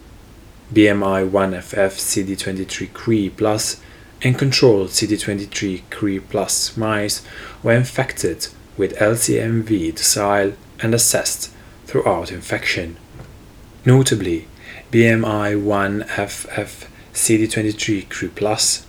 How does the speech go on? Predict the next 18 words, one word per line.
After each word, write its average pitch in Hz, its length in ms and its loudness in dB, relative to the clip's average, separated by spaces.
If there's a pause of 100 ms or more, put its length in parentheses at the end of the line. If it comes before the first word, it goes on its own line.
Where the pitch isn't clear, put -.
(120)
mice 98 460 -2
had 101 100 -6
significantly 107 680 -2
reduced 113 680 0 (120)
viral 90 400 -2
titers - 760 -6 (880)
compared 113 560 2
to - 80 -10
controls 104 640 2 (500)
at 120 200 2
day 101 240 8
twenty-eight 90 640 -2
after - 240 -12
infection. 87 640 -4 (880)
Time 104 280 -2
course 95 480 -6
analysis 98 600 -2
demonstrated 98 840 0